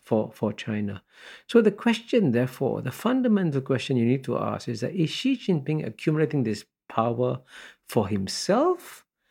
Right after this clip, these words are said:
or is he accumulating this power to keep strong central control so that China keeps growing and successfully modernizing? Now, we, as you know, we, we have only, uh, seen the first part of what he's doing.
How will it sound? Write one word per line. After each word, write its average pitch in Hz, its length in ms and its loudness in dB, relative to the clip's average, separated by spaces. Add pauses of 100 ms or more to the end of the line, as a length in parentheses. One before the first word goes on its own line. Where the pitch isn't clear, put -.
(400)
or 135 180 4
is 123 200 2
he 208 160 2
accumulating 151 580 2
this 107 220 -2 (120)
power 160 500 2
to - 160 -10
keep - 280 -6
strong 175 460 2
central 123 420 0
control 156 540 0
so 135 160 0
that 110 180 -4
China 135 400 0
keeps - 320 -6
growing 113 520 0 (500)
and 107 180 0
successfully 101 880 -2 (300)
modernizing? 101 800 0 (160)
Now, 101 180 -2
we, 110 220 -2
as 110 180 -4
you 139 60 2
know, 139 160 2
we, 107 600 -4
we 117 100 -6
have 107 120 -4
only, 117 460 0 (800)
uh, 120 160 0
seen 127 320 2
the 113 80 2
first 135 320 0
part 117 200 2
of 113 80 -2
what 107 140 2
he's 98 180 -2
doing. 180 680 2